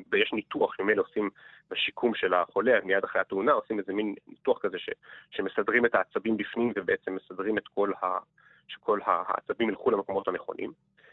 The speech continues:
בזמן הניתוח הזה אפשר לעטוף את הממברנת סיליקון שלנו סביב העצב,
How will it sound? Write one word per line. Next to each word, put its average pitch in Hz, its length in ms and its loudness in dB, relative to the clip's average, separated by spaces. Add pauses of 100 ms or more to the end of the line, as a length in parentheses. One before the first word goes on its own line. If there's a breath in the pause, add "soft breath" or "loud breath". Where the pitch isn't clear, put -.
(140)
בזמן 95 300 4
הניתוח 147 380 4
הזה 110 140 4
אפשר 120 200 0
לעטוף 123 440 2
את - 80 -12
הממברנת 95 480 0
סיליקון 107 320 -6
שלנו 90 320 -6 (120)
סביב 107 320 -4
העצב, 80 480 -2